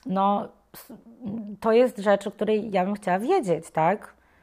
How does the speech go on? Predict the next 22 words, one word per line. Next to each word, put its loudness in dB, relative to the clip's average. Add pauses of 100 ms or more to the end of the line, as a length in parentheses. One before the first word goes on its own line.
(260)
Że -4
ona 0
to 2
robi -2
i -8
że -4
jakieś -10
coś -16
nowego -2
na -4
przykład -8
robi, 0 (640)
e, 0 (340)
a -2
nie 2
jakieś -2
laski, 0
kurde, -4
relacje -2
z -16
windy. -2
No, -6